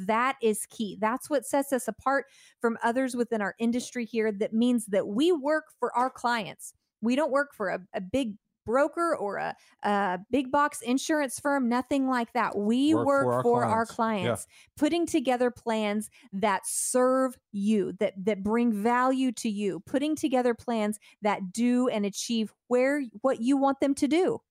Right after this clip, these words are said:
Speaker 1: get you to your goals.
Speaker 2: So,
Speaker 1: That's what we
Speaker 2: so
Speaker 1: offer.
Speaker 2: that study that you talked about earlier, Brittany just said that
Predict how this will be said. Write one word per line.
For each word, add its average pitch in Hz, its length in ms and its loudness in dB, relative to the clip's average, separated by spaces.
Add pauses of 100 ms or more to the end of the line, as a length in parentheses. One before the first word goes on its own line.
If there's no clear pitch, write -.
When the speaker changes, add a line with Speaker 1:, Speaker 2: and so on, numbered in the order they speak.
(100)
Speaker 1:
get 269 200 0
you 294 120 2
to 262 160 -2
your 220 180 0
goals. - 480 -4 (100)
Speaker 2:
So, 226 140 0
Speaker 1:
That's 240 180 -2
what - 140 0
we 208 60 0
Speaker 2:
so 123 140 4
Speaker 1:
offer. 117 120 2
Speaker 2:
that 135 140 2
study 135 320 2
that 127 180 0
you 123 60 0
talked 123 240 -2
about 123 160 2
earlier, 123 380 4
Brittany 123 280 2
just 117 220 0
said 113 140 -2
that 104 160 -2